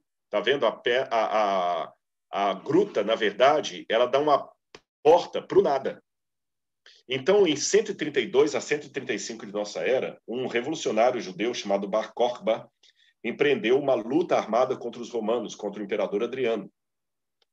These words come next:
Adriano não apenas sufocou a rebelião, matou vários, crucificou outros tantos dos seguidores de Bar Kokhba,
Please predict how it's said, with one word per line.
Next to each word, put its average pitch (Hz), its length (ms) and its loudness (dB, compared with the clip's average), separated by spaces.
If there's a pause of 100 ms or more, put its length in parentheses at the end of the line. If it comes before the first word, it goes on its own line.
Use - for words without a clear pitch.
(420)
Adriano 139 400 4
não 143 160 2
apenas 131 320 -2
sufocou 147 560 0
a 127 40 0
rebelião, 107 480 -2
matou 123 380 -6 (160)
vários, 120 520 0
crucificou 127 580 -2
outros 143 400 -6
tantos 156 420 2
dos 95 140 -12
seguidores 104 400 -6
de 87 60 -14
Bar 90 200 -6
Kokhba, 117 420 -4